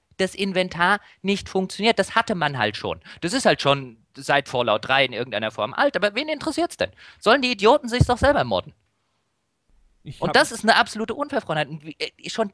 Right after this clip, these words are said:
Speaker 1: diese Sache ist eins, wie man diesem Spiel als Produkt,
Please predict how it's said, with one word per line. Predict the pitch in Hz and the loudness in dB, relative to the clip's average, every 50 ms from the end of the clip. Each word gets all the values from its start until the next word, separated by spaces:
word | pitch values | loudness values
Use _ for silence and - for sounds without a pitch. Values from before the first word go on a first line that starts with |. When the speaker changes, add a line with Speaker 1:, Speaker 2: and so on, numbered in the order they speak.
| - - | -10 -6
Speaker 1:
diese | 277 330 330 - 254 226 | -4 -4 -2 -4 -4 -4
Sache | - 233 269 262 - | -2 -4 -2 -2 -4
ist | - - 196 - - | -4 -4 -4 -4 -2
eins, | 180 196 220 226 - | -2 -2 -2 -4 -6
wie | 170 190 | -6 -2
man | 190 196 190 - | -2 -2 -2 -2
diesem | - 247 277 277 233 247 254 247 | -4 -6 -4 -4 -6 -8 -10 -8
Spiel | - - - - 202 208 208 - | -10 -10 -8 -6 -4 -2 -2 0
als | - 147 - - | 0 -2 -2 -4
Produkt, | - - 170 165 - - 214 196 - - - - - - | -6 -2 -2 -2 2 2 2 2 2 -2 -16 -16 -18 -20